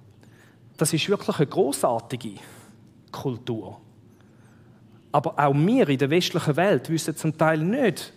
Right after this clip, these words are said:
was rechts oder was links ist. Und ich bringe euch einfach ein Beispiel, das mich zutiefst umtreibt.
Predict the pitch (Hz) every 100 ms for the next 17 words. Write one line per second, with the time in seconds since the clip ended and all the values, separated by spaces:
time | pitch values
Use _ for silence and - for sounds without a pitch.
0 | - 131 - 156 139 147 143 139 - 156
1 | 202 - - 165 147 139 151 202 208 -
2 | 107 - - - - - - - - -
3 | 151 156 170 160 165 175 - 160 180 -
4 | 185 - 139 127 147 147 - - 226 269
5 | - - 196 254 262 151 110 117 - -
6 | -